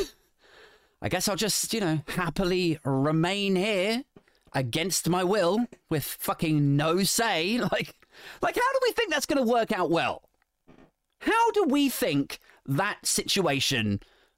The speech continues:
will realize itself? You think she's gonna sit there smiling about it? Of course not.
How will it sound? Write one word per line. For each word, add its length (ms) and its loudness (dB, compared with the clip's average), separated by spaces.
will 420 0
realize 540 0
itself? 560 -6
You 80 2
think 140 0
she's 160 0
gonna 140 -2
sit 280 -2
there 140 0
smiling 580 0
about 200 -2
it? 20 -2
Of 80 -6
course 260 0
not. 200 -6